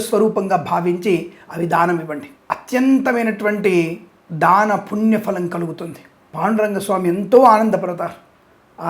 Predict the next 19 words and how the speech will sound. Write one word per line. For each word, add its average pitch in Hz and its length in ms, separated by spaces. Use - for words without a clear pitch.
రంగనాథ 220 480
స్వామి 220 360
మననిచ్చేటువంటి 175 640
అనుగ్రహం 214 400
కోకోల్లలు, 170 560
ఆస్తిని, 185 520
ఆనందాన్ని, 175 580
ఆరోగ్యాన్ని, 175 560
ధనాన్ని, 190 400
కనక 233 260
వస్తు - 280
వాహన 226 260
శుభయోగాన్ని 196 640
కలిగిస్తాడు, 170 460
సంతాన 214 400
ప్రాప్తి 208 260
చేస్తాడు. 170 300
ముఖ్యంగా 240 460
విరోధ 262 420